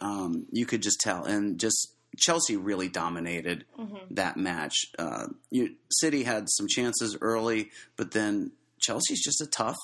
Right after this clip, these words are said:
Speaker 1: tough team.
Speaker 2: Mm-hmm.
Speaker 1: Um, Costa, of course, with a goal. He also has an assist. Um, if you were watching the match yesterday, and Josh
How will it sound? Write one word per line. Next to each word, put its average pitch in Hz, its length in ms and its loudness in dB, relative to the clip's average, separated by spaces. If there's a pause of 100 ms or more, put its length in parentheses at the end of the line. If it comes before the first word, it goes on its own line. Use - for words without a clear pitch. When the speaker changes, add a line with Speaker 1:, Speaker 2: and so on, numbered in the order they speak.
(120)
Speaker 1:
tough 117 280 0
team. - 440 0 (180)
Speaker 2:
Mm-hmm. 262 380 -2
Speaker 1:
Um, 110 400 2 (160)
Costa, 123 520 2
of 95 200 -6
course, 170 280 2
with 156 140 -8
a 143 60 4
goal. 127 400 2
He 120 180 0
also 117 360 2
has 104 380 0 (640)
an 101 140 2
assist. 107 640 2 (240)
Um, 95 640 -2
if 98 240 2 (240)
you 110 240 2
were 98 100 2
watching 127 420 2
the 113 60 2
match 104 300 0
yesterday, 107 840 2 (480)
and 95 520 0
Josh 107 560 2